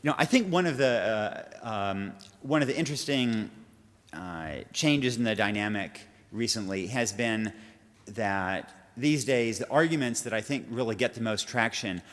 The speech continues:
aren't the moral arguments that it's outrageous that women are oppressed or, uh, not educated and so on, but is this practical argument. And in particular, the Pentagon, for example,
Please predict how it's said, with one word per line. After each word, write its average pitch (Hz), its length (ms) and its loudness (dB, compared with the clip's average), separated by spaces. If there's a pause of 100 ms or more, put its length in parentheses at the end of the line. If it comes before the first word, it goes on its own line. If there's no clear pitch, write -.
(120)
aren't 151 240 4
the 135 80 -2
moral 127 420 4
arguments 82 680 -4
that 90 280 -6
it's - 340 -8
outrageous 104 680 0
that - 600 -6
women 95 240 -4
are 85 240 -2
oppressed 90 560 0
or, 82 300 -6 (520)
uh, 73 540 -8 (500)
not 98 300 2
educated 90 380 -4
and 85 80 -8
so 85 160 -4
on, 82 120 -4 (200)
but 139 100 2
is 135 200 4
this 113 200 2
practical 95 640 -2
argument. 71 520 -6 (140)
And 101 240 -4
in 113 100 -2
particular, 120 540 0
the 90 80 -6
Pentagon, 92 640 0
for 90 180 -8
example, 78 500 -6